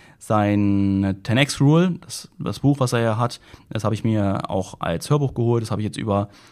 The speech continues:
viele Wochen immer abends vorm Einschlafen, immer so zehn Minuten, also bis ich halt eingeschlafen bin, äh, gehört, manchmal auch länger. Letztens war ich noch irgendwie zwei, drei Stunden im, nee, zwei Stunden im Bett wach und konnte nicht schlafen,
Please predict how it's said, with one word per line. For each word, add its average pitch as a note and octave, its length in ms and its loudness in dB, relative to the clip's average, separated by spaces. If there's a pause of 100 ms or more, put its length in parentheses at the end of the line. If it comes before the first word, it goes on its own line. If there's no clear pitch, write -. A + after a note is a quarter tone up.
viele C#3+ 360 4
Wochen C3 220 2
immer - 240 0
abends A#2 300 2
vorm A2 200 -4
Einschlafen, A2+ 540 0
immer G2+ 160 0
so G#2+ 80 -12
zehn B2 260 -2
Minuten, A#2+ 260 2
also G#2 160 0
bis B2 100 0
ich B2 60 0
halt - 120 0
eingeschlafen B2+ 460 2
bin, B2 220 2 (880)
äh, G#2+ 120 0
gehört, A#2+ 240 6
manchmal G#2+ 260 2
auch G2+ 100 0
länger. B2 280 4
Letztens A#2 380 0
war G2+ 260 0
ich - 180 -10
noch - 180 -8
irgendwie G#2 200 -10
zwei, A2 220 -4
drei G#2 160 -2
Stunden B2 220 -2
im, G#2 320 -2 (360)
nee, G#2 80 -4
zwei A#2+ 180 2
Stunden B2 260 0
im G#2+ 200 0
Bett G#2 180 -4
wach B2 240 0 (320)
und - 60 -2
konnte A2+ 160 4
nicht G#2+ 100 0
schlafen, C#3 480 2